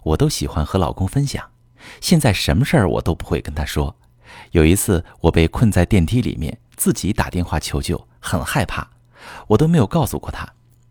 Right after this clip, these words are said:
老公在外面工作，每周都会回来，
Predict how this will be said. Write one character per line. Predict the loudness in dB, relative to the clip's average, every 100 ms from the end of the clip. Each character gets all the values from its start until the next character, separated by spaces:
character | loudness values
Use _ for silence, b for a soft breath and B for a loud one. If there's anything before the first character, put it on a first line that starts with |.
| -20 B B B
老 | 2
公 | 4 2
在 | 2 2
外 | 2
面 | 0
工 | -2 -4
作， | -2 -4 -6 b
每 | -2 0
周 | 2 4
都 | 4
会 | 4 0
回 | 0 -4
来， | -6 -10